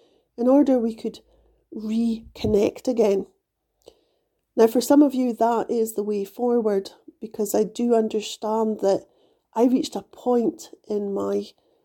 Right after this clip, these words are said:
Truth Codes work where many, many people tuned in every day for my channelings.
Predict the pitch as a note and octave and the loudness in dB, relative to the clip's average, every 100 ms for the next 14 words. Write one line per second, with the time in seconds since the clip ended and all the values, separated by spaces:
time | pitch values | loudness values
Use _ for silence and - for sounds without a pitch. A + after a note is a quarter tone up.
0 | _ _ - A3+ - A3+ G#3 - A3 A3 | _ _ -4 -4 -2 -2 -2 0 2 4
1 | G#3 - - _ _ _ _ A3+ G#3 G#3 | 2 -2 -16 _ _ _ _ -4 -2 -4
2 | - _ - A3 A#3+ C4 B3+ A3+ G#3+ G#3+ | -10 _ -4 2 4 4 2 2 2 2
3 | A3+ A3 - A3+ A3 G#3 - - B3+ C4 | 2 -2 -6 -8 -6 -8 -8 -2 2 2
4 | A3 G3+ G#3 - _ - G3+ A3 G#3+ G#3 | 4 2 0 -6 _ -6 -4 -4 -2 -2
5 | G3+ - G3 G3 - G#3+ G#3+ G3+ G3 G3+ | -2 -6 -6 -6 -6 -4 -2 0 -2 -4
6 | - | -10